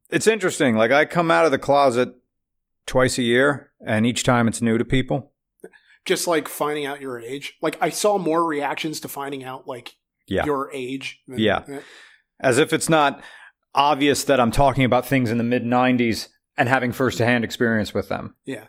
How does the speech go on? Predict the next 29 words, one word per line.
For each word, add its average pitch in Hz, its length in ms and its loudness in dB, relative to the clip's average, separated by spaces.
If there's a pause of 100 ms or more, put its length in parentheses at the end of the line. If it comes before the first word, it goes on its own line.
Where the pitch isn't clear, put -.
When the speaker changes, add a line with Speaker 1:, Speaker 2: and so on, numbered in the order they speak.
(160)
Speaker 1:
So, 117 480 2
okay, 127 300 2
like, 117 240 2
when 123 240 2
I 131 140 6
was 143 200 4
in 156 120 2
high 180 240 2
school 143 540 4
in 143 340 0
the 147 100 2
nineties, 156 840 4
Speaker 2:
<laughs> - 760 -12
Mm. 170 180 -6 (360)
Speaker 1:
do 127 360 0 (760)
Speaker 2:
D-, 185 80 0
in 208 180 2
the 202 80 2
ni-, 190 100 -2
uh, 196 260 -2
d-, 208 220 -4
in 185 80 0
high 247 200 -2
school, 196 280 0
did 151 180 -8
you 269 140 -4
have 220 400 -2 (840)
students 180 840 -4
who 139 600 -2